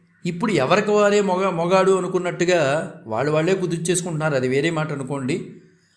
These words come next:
ఆనాడు జాతకాలు ఏమీ చూడకుండా పెద్దలు కుదిర్చారంటే అర్థం ఏంటి?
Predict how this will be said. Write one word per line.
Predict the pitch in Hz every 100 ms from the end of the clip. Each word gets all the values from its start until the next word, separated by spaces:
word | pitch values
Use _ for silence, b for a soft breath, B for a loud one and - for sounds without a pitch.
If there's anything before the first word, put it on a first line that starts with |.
| b b
ఆనాడు | - 151 151 247 254 208 226
జాతకాలు | 208 196 220 240
ఏమీ | 208 240
చూడకుండా | 233 226 226 233 226 226 202
పెద్దలు | 202 160 208 226
కుదిర్చారంటే | 208 202 196 226 220 220
అర్థం | 185 - 196
ఏంటి? | 220 208 208 208 208 -